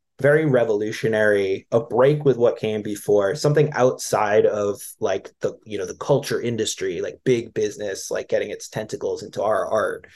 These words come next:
or whatever, always existed, like, under that,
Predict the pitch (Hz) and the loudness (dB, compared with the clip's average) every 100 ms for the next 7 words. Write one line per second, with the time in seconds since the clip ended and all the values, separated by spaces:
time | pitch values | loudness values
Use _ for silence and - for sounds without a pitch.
0 | - - - - 123 113 110 101 95 92 | -20 -20 -20 0 4 4 4 2 0 -2
1 | - - _ _ 143 160 180 143 120 113 | -4 -20 _ _ 2 4 4 2 -2 2
2 | 135 135 127 110 - 95 - 127 131 127 | 0 2 0 0 -4 -8 -4 2 4 4
3 | 113 147 104 | 4 4 4